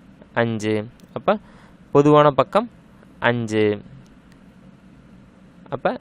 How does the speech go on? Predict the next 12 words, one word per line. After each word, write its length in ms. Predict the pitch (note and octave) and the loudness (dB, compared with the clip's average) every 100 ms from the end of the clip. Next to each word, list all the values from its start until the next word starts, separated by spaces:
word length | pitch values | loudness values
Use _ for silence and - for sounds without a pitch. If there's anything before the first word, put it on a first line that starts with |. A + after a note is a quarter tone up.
| - | -6
இதிலிருந்து 520 | D#3 E3+ D#3+ D#3+ F#3+ | 2 4 6 4 0
clockwise 480 | - D#3 D#3 D3+ C#3 C3 | 4 4 6 2 4 6
டைரக்ஷன்ல 520 | C3 B2+ - C3 E3 B3 - - C3+ | 6 4 0 -4 -4 -6 -12 -4 0
நம்பரை 300 | C#3 C3 D#3 B2+ | 4 6 6 4
எழுதிக்கிட்டே 380 | B2 A#2+ A2 A#2+ - | 0 0 0 0 2
போகணும். 240 | G#2 G#2 - - - - | -2 -4 -14 -20 -20 -14
அப்ப 300 | A#2 D#3+ C#3 | -2 2 2
அஞ்சுக்கு 320 | C#3 D3 C3+ C3 | 2 -2 4 4
அடுத்து 260 | C3 - A#3+ - - - - - | 4 0 -2 -2 -20 -20 -20 -4
clockwise-ல 580 | C3 C3+ C3+ B2+ - E3+ A#3 - - - | 2 2 4 0 0 -4 -4 -14 -20 -4
ஆறு. 420 | A2+ A2+ G#2+ G#2+ G#2 - - - - | 2 4 4 4 0 -4 -18 -20 -14
அப்ப 200 | - D#3+ | -4 -2